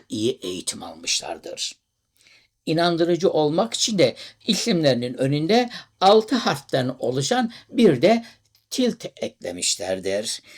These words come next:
Bir tek görev ve bir tek vazifeleri var şu dünyada. Yüce ataları iblise yaranmaktır.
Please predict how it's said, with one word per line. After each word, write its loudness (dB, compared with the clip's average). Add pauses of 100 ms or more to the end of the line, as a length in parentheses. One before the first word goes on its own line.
(160)
Bir 0
tek -6
görev 2 (340)
ve -4
bir -2
tek -4
vazifeleri -2
var -8 (280)
şu -10
dünyada. -10 (1000)
Yüce -2
ataları -10
iblise -4 (340)
yaranmaktır. -8